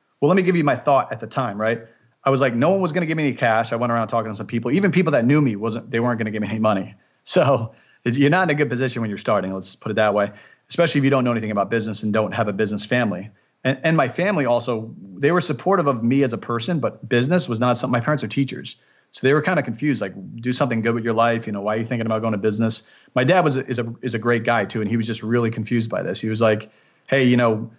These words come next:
you know, I thought you were really, you know, kind of about helping people. Now you want to go into business. That seems like that's not really a good fit for really helping out people." And I tried to explain to him how, like, this, this will, and I can create jobs, I can create opportunity, I can create things for customers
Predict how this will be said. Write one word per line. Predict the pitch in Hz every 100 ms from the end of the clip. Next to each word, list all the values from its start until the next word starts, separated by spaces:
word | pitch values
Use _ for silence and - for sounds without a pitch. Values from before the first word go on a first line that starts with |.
| _ _ _ -
you |
know, | 127
I | 117
thought | 151 139
you | 139
were | 127 120
really, | 123 120 113 -
you | 117
know, | 104
kind | 123 113
of |
about | 104 110 -
helping | 123 120 104
people. | 104 131 117 104
Now | 113
you | 113 110
want | 113 110 104
to | 120 107 101 -
go | 117
into | 104
business. | 117 107 98 90
That | 101 -
seems | - 123 117 117
like | 107 104 - _ _ -
that's | 120 135
not | 127 135
really | 127 117
a | 107
good | 110 -
fit | 127 104
for | 113 107 98
really | 113 110
helping | 107 117 110
out | 110 104 - -
people." | - 135 101 131 - _ _ -
And | 123
I |
tried | 123 165
to | 135
explain | - 139 147
to | 139
him | 107
how, | 110 101
like, | 98
this, | 117 113 -
this | 147 -
will, | 131 120 107
and | 104
I |
can | 107
create | 104 101
jobs, | 117 135 117 110
I | 107
can | 117
create | 113 101
opportunity, | - 120 117
I | 127
can | 127
create | 123 135
things | 131 123
for | -
customers | - 165 139 120 101